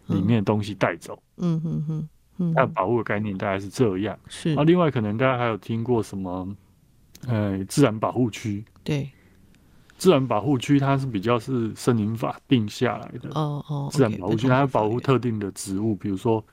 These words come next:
Speaker 1: 台东苏铁。
Speaker 2: 嗯，哼，哼，哼。
Speaker 1: 台东苏铁。
Speaker 2: 嗯，嗯。
Speaker 1: 那，呃，它是依据森林法，因为它本来就是珍贵稀有植物，你就不能够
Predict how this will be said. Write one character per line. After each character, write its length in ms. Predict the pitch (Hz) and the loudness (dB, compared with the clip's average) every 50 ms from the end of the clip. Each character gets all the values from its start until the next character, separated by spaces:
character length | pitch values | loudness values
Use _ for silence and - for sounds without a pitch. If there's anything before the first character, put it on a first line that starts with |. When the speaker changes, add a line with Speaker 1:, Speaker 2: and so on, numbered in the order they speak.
| _ _ | _ _
Speaker 1:
台 100 | - 104 | -6 -4
东 200 | 107 110 107 110 | -2 0 -2 -2
苏 240 | - - 107 104 98 | -2 0 0 0 0
铁。 180 | - 139 147 - - - _ _ _ _ _ | 2 0 0 0 -4 -12 _ _ _ _ _
Speaker 2:
嗯， 260 | - 185 185 180 170 | 0 2 2 4 4
哼， 0 | |
哼， 100 | 170 175 170 | 2 0 0
哼。 40 | 165 | 0
Speaker 1:
台 80 | 110 | 2
东 160 | - 110 113 | 2 2 2
苏 180 | 110 - 110 107 | 2 2 0 0
铁。 240 | 147 - 135 135 - - _ _ | -2 -2 -6 -6 -6 -8 _ _
Speaker 2:
嗯， 280 | - 185 180 175 170 165 | -2 0 0 0 2 4
嗯。 0 | |
Speaker 1:
那， 260 | 143 139 127 120 147 143 _ _ _ _ _ _ _ _ _ _ | 4 4 4 4 0 -4 _ _ _ _ _ _ _ _ _ _
呃， 320 | - 120 104 104 101 95 | -4 -2 -2 0 0 -2
它 160 | 95 - 120 113 | 0 0 0 0
是 180 | - - 135 - | 0 -2 -4 -2
依 100 | 131 123 | -2 -2
据 140 | 113 123 120 | -2 -2 -2
森 180 | 113 - 107 | 0 0 0
林 100 | 107 107 | 0 0
法， 140 | 110 120 110 101 120 - | 0 -2 -2 -2 0 2
因 180 | 147 156 165 180 | 4 4 6 6
为 80 | 170 | 4
它 140 | 151 139 143 | 4 2 0
本 160 | 131 - 95 | 0 0 -2
来 100 | 90 92 | -2 -2
就 80 | 104 104 | -4 -4
是 240 | 104 113 113 107 95 | -2 -2 -2 -2 0
珍 180 | - 120 113 110 | 0 0 2 2
贵 100 | 113 107 | 2 0
稀 160 | 101 - 107 | 0 0 0
有 80 | 104 95 | 0 0
植 180 | 92 - - | 0 -2 -2
物， 120 | 98 101 104 | 0 2 2
你 160 | 104 98 101 | 2 2 2
就 80 | 113 110 | 2 2
不 260 | 117 - 165 147 117 | 6 6 6 6 6
能 220 | 104 98 92 98 | 4 -2 -6 -4
够 440 | 107 127 120 113 107 104 104 113 120 | -2 0 0 2 0 0 -2 -6 -8